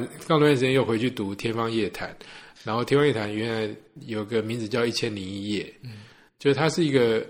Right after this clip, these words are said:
Speaker 1: 她是一个宰相女儿，然后他们那个皇帝啊，曾经被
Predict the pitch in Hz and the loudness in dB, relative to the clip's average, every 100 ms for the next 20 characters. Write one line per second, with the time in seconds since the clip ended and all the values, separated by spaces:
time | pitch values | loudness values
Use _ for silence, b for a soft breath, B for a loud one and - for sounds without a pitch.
0 | - - 143 156 127 98 131 117 98 85 | -10 -6 0 2 2 2 0 -2 -4 -8
1 | 82 87 b b b b - 120 147 139 | -10 -14 b b b b -2 0 0 0
2 | - 165 143 139 123 113 - - - 101 | -2 2 2 4 4 2 -2 -8 -6 -6
3 | 107 131 104 98 90 92 - b - 110 | -2 -2 0 -2 -4 -8 -14 b -4 -2
4 | 131 135 139 120 110 | 0 2 4 4 2